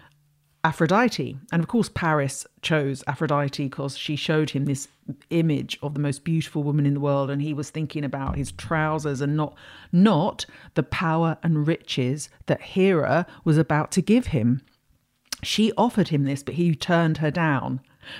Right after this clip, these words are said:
because he preferred the babe. And so Hera is often mentioned here, or she's in the, those beautiful paintings of the Judgment of Paris, when the apple is thrown down and they all go off somewhere to have a really big conflab and a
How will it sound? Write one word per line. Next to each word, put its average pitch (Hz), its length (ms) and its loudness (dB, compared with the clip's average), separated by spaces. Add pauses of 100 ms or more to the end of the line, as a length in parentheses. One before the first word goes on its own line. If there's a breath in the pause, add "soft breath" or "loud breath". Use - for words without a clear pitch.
(120 loud breath)
because 156 320 -2
he 151 80 -4
preferred 143 720 0
the 127 60 -6
babe. 139 520 0 (680 soft breath)
And 185 120 4
so 190 140 4
Hera 190 480 2
is 165 140 -2 (120)
often 165 640 2 (180)
mentioned 160 600 2
here, 143 340 0
or 151 100 0
she's 156 320 -4 (160)
in 156 440 4 (180)
the, 165 100 2
those 160 300 2
beautiful 175 440 4
paintings 147 720 0 (100)
of 147 200 -4
the 151 80 0
Judgment 151 640 2
of 135 140 -4
Paris, 143 640 -2 (260 loud breath)
when 151 160 0
the 156 180 -2
apple 135 380 -4
is - 160 -8
thrown 143 300 0
down 139 260 0
and 139 140 0
they 147 80 2
all 170 160 2
go 143 200 0
off 143 160 -2
somewhere 139 360 0
to 147 100 -6
have 151 100 0
a 143 140 0
really 151 160 0
big 143 380 0
conflab 147 600 0
and 139 120 2
a - 20 -2